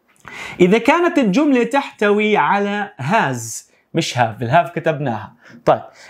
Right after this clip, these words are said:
إذا كانت تحتوي على إيش؟ على has، وما كانش وراها، ما كانش وراها verb three في الجملة،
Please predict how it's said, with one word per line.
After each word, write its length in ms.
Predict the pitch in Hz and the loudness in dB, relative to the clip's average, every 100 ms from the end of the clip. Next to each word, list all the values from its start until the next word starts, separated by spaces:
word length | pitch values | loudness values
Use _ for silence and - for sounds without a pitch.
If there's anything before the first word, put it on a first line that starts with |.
| - | -2
إذا 140 | 139 156 | 2 4
كانت 420 | 220 185 147 - | 2 0 -2 -2
تحتوي 400 | 202 - 196 196 | -4 0 0 2
على 160 | 170 | 0
إيش؟ 480 | 175 170 160 165 - 127 | -2 -2 -4 -8 -6 0
على 400 | 127 175 185 165 | 2 2 -4 -6
has، 240 | 165 117 107 - - _ _ - - | -6 -6 -12 -18 -20 _ _ -20 0
وما 220 | 156 190 | 2 4
كانش 680 | 208 - 277 359 370 339 - | 2 0 0 0 0 0 -2
وراها، 840 | 233 214 196 190 175 135 135 107 _ _ _ | -2 0 0 0 -2 -4 -8 -10 _ _ _
ما 200 | 147 170 | 0 0
كانش 640 | 175 196 214 226 208 185 - | 2 0 0 0 -2 -6 -6
وراها 520 | 160 147 139 110 117 | -4 -4 -4 -6 -12
verb 600 | 113 139 170 202 214 190 | -2 0 2 2 0 -2
three 420 | 196 - 202 156 147 | -6 -4 -2 -2 0
في 40 | |
الجملة، 680 | 147 135 170 165 143 139 | -2 0 0 2 2 2